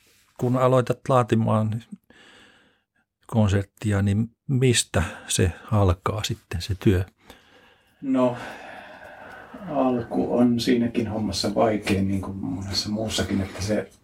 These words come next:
Speaker 2: jos on, joskus auttaa, jos on selvä teema, joku vaikkapa nyt äitienpäivä, niin siitä voi lähteä helpostikin liikkeelle, mutta tuota,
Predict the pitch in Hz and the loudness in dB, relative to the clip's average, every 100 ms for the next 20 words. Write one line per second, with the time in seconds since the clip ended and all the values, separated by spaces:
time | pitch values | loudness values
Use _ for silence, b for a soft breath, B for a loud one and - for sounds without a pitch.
0 | B B B B B _ _ _ _ _ | B B B B B _ _ _ _ _
1 | _ - - 143 147 139 - - - - | _ -16 0 4 6 4 2 -4 -6 2
2 | - 147 - 151 - 127 117 120 110 127 | 2 2 4 4 4 2 2 2 0 2
3 | 113 101 - 131 135 117 107 101 95 104 | 4 2 2 4 6 4 2 -2 -2 -2
4 | - - 98 92 - - 101 117 104 101 | -2 0 0 0 -2 -2 -2 0 -2 2
5 | - 101 98 101 101 - 104 101 104 104 | 2 2 0 -2 -2 0 2 2 0 -2
6 | - - 98 107 117 113 - - - 107 | -4 0 0 0 -2 -2 -6 -4 -4 -2
7 | 101 - - 107 104 104 101 - 95 104 | -4 0 0 0 -4 -6 -6 -6 -4 -4
8 | - 95 - | -2 -2 -2